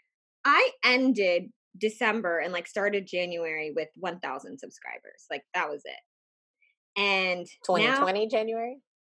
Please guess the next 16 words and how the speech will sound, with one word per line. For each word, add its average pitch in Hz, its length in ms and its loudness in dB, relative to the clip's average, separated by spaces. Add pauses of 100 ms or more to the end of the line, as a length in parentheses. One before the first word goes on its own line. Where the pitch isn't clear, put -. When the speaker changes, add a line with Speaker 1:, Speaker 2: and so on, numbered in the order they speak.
Speaker 1:
Yes. 180 180 0 (1000)
Speaker 2:
Okay. 160 220 0 (380)
And 160 160 -4
you 226 120 2
Speaker 1:
Now 247 180 4
Speaker 2:
don't 294 100 4
have 180 240 2
that 143 220 6
now. 147 300 -2 (220)
<laughs> - 0 -
Speaker 1:
<laughs> 175 160 -6
And 302 100 2
I, 605 960 4 (140)
now 269 360 4 (480)
I 240 120 6
have, 294 580 2